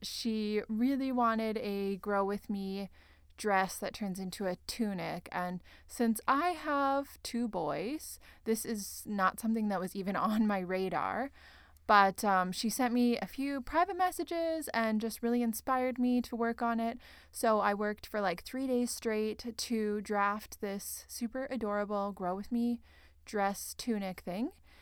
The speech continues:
It has a cowl neck option and, um, a shirt length and a tunic length and long sleeves and short sleeves. So both girl moms and boy moms can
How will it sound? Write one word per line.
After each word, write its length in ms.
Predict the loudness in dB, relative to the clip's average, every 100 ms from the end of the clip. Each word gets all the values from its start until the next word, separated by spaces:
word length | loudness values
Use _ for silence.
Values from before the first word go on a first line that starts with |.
| -20 -2
It 240 | 0 0
has 440 | 0 4 4 2 -4
a 360 | -6 -6 -6 -6 -8
cowl 400 | 0 2 2 2
neck 320 | 0 -2 -2
option 680 | 0 0 -2 -4 -2 -2 -2 0
and, 420 | 0 0 -2 -6 -6
um, 500 | -4 -2 -4 -6 -8 -12 -18 -10
a 40 |
shirt 280 | -4 -2 -2
length 360 | -2 0 -2 -4
and 100 | -6
a 60 |
tunic 380 | -4 0 0 -2 -12 -20 -8
length 480 | -2 0 2 0 -2
and 260 | -6 -6 -10 -14 -6
long 220 | 2 2 2
sleeves 380 | -2 -4 -4
and 120 | -6 -6
short 380 | -4 -4 -4
sleeves. 600 | -10 -6 -4 -4 -4 -8 -16 -20 -20 -10
So 560 | -2 0 0 -2 -4 -10 -20 -20 -20 -4
both 500 | 0 2 0 -6 -16 -20 -20 -8
girl 260 | 2 4 6
moms 340 | 4 4 2 0
and 200 | 0 2
boy 180 | 0 2
moms 440 | 0 0 -2 -6
can 440 | -6 -6 -4 -4